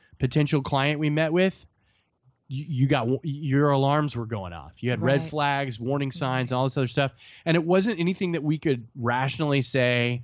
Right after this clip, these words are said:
Speaker 2: Right.
Speaker 1: you know.
Speaker 2: No. And I think what's made it work for us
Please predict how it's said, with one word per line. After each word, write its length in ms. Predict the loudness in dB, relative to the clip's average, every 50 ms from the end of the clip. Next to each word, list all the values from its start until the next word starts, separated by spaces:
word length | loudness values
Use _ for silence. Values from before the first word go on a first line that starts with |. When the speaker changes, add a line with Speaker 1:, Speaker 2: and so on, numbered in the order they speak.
| -8
Speaker 2:
Right. 360 | -8 -6 -6 -4 -4 -4 -6 -8 -10 _ -2 2
Speaker 1:
you 80 | 2
know. 260 | 4 4 4 2 2 0 0 2
Speaker 2:
No. 400 | 4 4 4 4 4 2 0 -2 -6 -10 -16 -12 -6 -4
And 120 | 0 0 0
I 60 | 0
think 220 | 0 -4 -4 -4 -2
what's 220 | -4 -4 -2 -2
made 180 | -2 -2 -2 -2
it 140 | -4 -6 -6
work 460 | -4 -2 0 0 0 0 -2 -4 -10
for 500 | -20 -20 -10 -2 0 2 4 4 2 2 0
us 580 | 0 0 0 0 -2 -4 -6 -6 -8 -10 -14